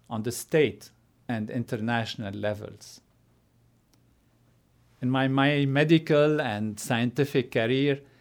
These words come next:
I have had the great fortune to learn from and work with a great sage, scientist, and well-wisher of humanity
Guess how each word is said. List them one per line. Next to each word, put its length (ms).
I 100
have 180
had 260
the 80
great 380
fortune 720
to 120
learn 400
from 640
and 220
work 400
with 160
a 80
great 380
sage, 640
scientist, 840
and 200
well-wisher 680
of 140
humanity 960